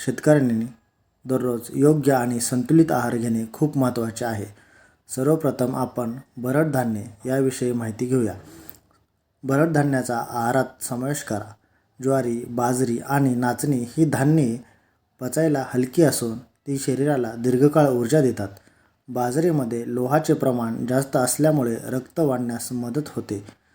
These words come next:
तर नाचणीमधील कॅल्शियम हाडे मजबूत करतात. कष्टाच्या कामामुळे होणारी स्नायूची झीज भरून काढण्यासाठी प्रथिने आवश्यक असतात.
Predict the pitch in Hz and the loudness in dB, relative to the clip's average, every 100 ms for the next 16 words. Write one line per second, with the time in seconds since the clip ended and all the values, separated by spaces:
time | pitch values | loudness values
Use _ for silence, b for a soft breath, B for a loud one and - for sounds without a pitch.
0 | b _ 127 123 131 131 156 170 135 117 | b _ -6 -2 -2 -2 0 0 0 -2
1 | 117 - 123 123 147 120 120 - 123 127 | -4 -2 -2 0 0 0 -2 -2 2 4
2 | 123 120 135 185 - 120 104 98 - _ | 2 0 0 0 0 -4 -4 -8 -10 _
3 | _ _ _ _ - 127 - 175 170 165 | _ _ _ _ -10 -8 -2 0 2 0
4 | 131 123 151 151 120 120 131 - - 127 | 0 2 2 2 2 -2 -4 -10 -6 -2
5 | 147 151 127 127 131 131 156 151 120 123 | 0 0 0 -2 -2 2 2 2 0 0
6 | 113 - 127 135 160 160 131 147 151 120 | -2 -2 0 2 4 2 2 4 2 0
7 | 117 120 - b b b b - 127 165 | -4 -4 -8 b b b b -6 0 4
8 | 151 117 120 - _ - 120 139 156 165 | 4 4 -2 -10 _ -10 -4 -4 -2 -2
9 | 117 - - | -2 -4 -8